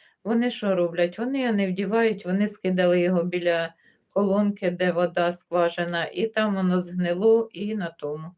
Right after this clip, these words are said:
Отак віддавати. Сусідка дала шубку тій найменшій дівчинці, така цигейкова шубочка хороша, збережена гарно, коричнева з білими плямками. Там також вона згнила біля водопроводу.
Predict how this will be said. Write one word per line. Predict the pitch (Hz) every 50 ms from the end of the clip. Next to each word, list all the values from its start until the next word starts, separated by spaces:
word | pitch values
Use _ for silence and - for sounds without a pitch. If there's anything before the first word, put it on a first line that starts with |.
| _ _ _
Отак | - 180 180 - 214 - - _
віддавати. | 160 160 170 175 - 151 165 151 143 147 - - - 185 _ _ _ _ _ _ _ _ _ _ _ _ _ _ _ _ _ _ _ _
Сусідка | _ _ - 220 214 - 262 254 254 - - 185
дала | 180 185 185 175 175 165
шубку | 175 - - 233 233 220 - - 208
тій | 202 - 202 196
найменшій | 190 190 185 185 185 185 190 185 - - 185
дівчинці, | 170 165 180 185 180 - - 175 175 180 - - 170
така | - - 185 185 165 165
цигейкова | 160 - - 190 196 180 165 160 170 - 185 185 175
шубочка | 165 - - 208 196 185 185 185 - - 175 180 180 -
хороша, | 180 175 170 170 170 175 - 165 165
збережена | 170 170 165 170 175 180 185 190 - 180 175 175 165 170
гарно, | 185 185 170 170 180 180 170 180 - - - - - - _ _ _
коричнева | - 196 190 196 220 214 - - 180 180 170 180
з | 165 165
білими | 170 185 185 175 180 175 170 170 185 -
плямками. | 175 170 165 165 165 165 - 160 160 165 165 160 170 -
Там | 262 285 285 285 262
також | - - 220 220 - - 185 190 185
вона | 185 190 180 165 170 175
згнила | 180 175 175 160 165 175 180 190
біля | 180 180 175 180 180 175
водопроводу. | 175 170 165 175 175 175 - 170 165 170 180 185 180 175 180 180